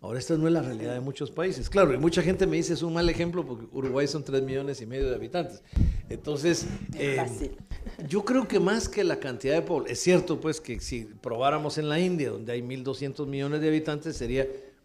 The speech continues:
Speaker 1: un poquito más difícil. Pero la verdad es que se, se debe fundamentalmente a la voluntad política. Cuando yo era relator me encontré, por ejemplo, que en Argelia estaban tratando de hacer una red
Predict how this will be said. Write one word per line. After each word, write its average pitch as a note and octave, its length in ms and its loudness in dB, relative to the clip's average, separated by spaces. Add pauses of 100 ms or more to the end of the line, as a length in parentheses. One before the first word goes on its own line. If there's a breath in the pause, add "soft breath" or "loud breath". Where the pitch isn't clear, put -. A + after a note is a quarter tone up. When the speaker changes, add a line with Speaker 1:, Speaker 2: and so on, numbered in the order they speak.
(100)
Speaker 1:
un C3 140 -10
poquito D3 400 -6
más C#3+ 120 -4
difícil. D3 380 -2 (420 loud breath)
Pero F3 680 2
la D3+ 200 4
verdad C#3 420 2
es F#3+ 200 4
que F#3 160 -4
se, C3+ 380 -2
se - 200 2
debe F#3+ 300 6
fundamentalmente C#3 760 -2
a F3 40 2
la D3 80 4
voluntad A#2 480 -4
política. D3 520 -2 (800 loud breath)
Cuando A#2+ 320 -6
yo C#3+ 220 4
era G3+ 160 4
relator F3 420 2
me F3+ 140 -2
encontré, D3+ 600 -2 (420 loud breath)
por C3 100 -4
ejemplo, D3+ 280 -2
que C3 120 -6
en A#2+ 100 -4
Argelia C#3 720 2
estaban C#3+ 360 -4
tratando C#3+ 420 -4
de B2+ 60 2
hacer C3+ 200 -2
una C#3+ 240 -4
red C#3 300 -2